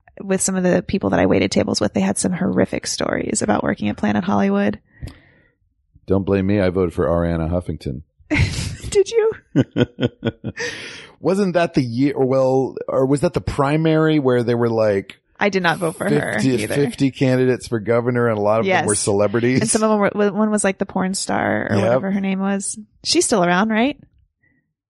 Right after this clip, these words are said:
Speaker 2: Uh, I'm not sure.
Speaker 1: What's the lady with, um,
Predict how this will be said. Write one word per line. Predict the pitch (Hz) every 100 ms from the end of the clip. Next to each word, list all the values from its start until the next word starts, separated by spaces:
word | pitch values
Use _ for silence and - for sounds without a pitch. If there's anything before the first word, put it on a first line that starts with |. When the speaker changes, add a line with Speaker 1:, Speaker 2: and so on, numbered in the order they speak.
| _ _ _ _ _
Speaker 2:
Uh, | 101 101 101 101 101 98
I'm | - 104 104
not | 107 104 -
sure. | 127 127 92 - - -
Speaker 1:
What's | 262 320 -
the | 330 294
lady | 277 269 269 262
with, | 240 233 - -
um, | 220 214 202 196